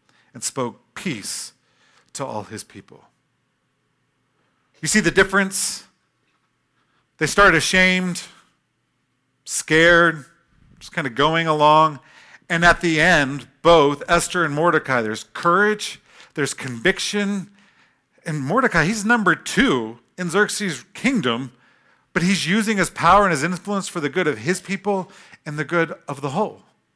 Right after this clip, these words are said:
Something happened. They were renewed. They,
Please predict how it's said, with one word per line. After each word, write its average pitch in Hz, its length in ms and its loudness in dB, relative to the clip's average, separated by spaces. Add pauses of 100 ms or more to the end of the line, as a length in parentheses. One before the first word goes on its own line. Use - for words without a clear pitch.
(120)
Something 196 300 -2
happened. 135 320 0
They 139 80 0
were 139 420 -2
renewed. 135 480 -4 (120)
They, 131 320 -2